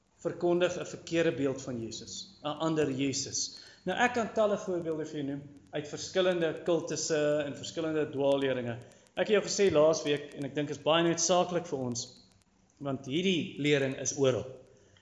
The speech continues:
Hierdie lering is oral. Ehm, en dis die Word of Faith movement, of, eh, sogenaamd die Prosperity Gospel, Health and Wealth,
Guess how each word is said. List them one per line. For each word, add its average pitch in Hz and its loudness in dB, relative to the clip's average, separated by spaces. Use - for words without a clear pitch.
Hierdie 160 2
lering 160 6
is - 0
oral. 147 4
Ehm, 139 2
en 131 -2
dis 170 2
die 165 0
Word 156 2
of 147 0
Faith 139 -2
movement, - -10
of, 131 -4
eh, 131 -6
sogenaamd 139 -4
die 127 -6
Prosperity 139 -4
Gospel, 110 -8
Health 160 4
and 139 0
Wealth, 139 0